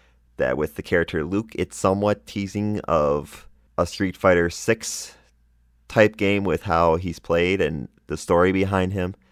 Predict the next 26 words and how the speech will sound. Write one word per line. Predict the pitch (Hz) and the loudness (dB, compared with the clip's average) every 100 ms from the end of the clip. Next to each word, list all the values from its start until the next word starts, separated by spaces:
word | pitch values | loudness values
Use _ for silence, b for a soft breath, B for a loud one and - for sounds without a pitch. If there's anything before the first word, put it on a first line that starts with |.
| b b b b _ | b b b b _
So | - 62 62 62 55 | -6 -4 -2 -6 -6
that | 69 76 - | -4 -4 -6
should | - | -10
be | 73 | -10
something | 69 73 69 71 64 - _ _ | -8 -8 -8 -10 -10 -16 _ _
we'll | 78 | -4
get | 80 71 | -4 -4
to | 85 | -6
look | 80 - | -8 -4
forward | 82 73 69 | -2 -2 -4
to | 85 73 78 - _ - | -8 -8 -8 -14 _ -12
at | - | -6
some | 92 82 | -6 -6
point | - 64 62 _ _ | -6 -8 -10 _ _
to | 76 | -16
see | - 73 | -10 -8
how | 82 80 73 | -2 0 0
they | 71 71 71 - b b | 0 -2 -4 -10 b b
handle | - 80 69 | -8 -4 -4
Street | - 78 76 | -4 -10 -4
Fighter | 71 67 | -4 -4
Six | 69 73 - | -4 -6 -4
after | 73 71 - 69 73 - b b b b _ | -2 -4 -4 -4 -4 -8 b b b b _
the | 76 62 62 62 - - | -2 0 0 -2 -6 -12
more | - 95 90 | -2 2 2
lukewarm | 85 95 92 87 82 82 80 82 | 0 -4 -6 -4 0 0 -2 -8